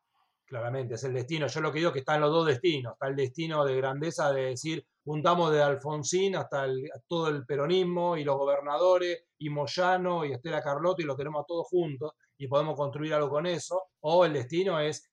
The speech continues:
no es el destino del dos mil uno. El destino del dos mil uno era para Macri. El destino de Alberto podría ser el ochenta y nueve,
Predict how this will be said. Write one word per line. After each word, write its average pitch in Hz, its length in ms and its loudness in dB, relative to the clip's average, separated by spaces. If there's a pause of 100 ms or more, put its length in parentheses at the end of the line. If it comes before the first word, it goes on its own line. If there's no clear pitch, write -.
no 160 120 0
es 185 100 0
el 143 120 -2
destino 139 280 -4
del 135 120 0
dos 123 100 0
mil 131 160 0
uno. 123 180 0
El 127 60 -4
destino 190 240 4
del 185 100 4
dos 151 80 2
mil 156 140 -2
uno 196 140 4
era 156 120 2
para 139 160 -2
Macri. 156 480 0
El 127 120 -6
destino 165 300 -2
de 147 60 2
Alberto 165 340 2
podría 139 220 0
ser 139 160 -6
el 127 80 -4
ochenta 123 300 -8
y - 20 -6
nueve, 147 300 -2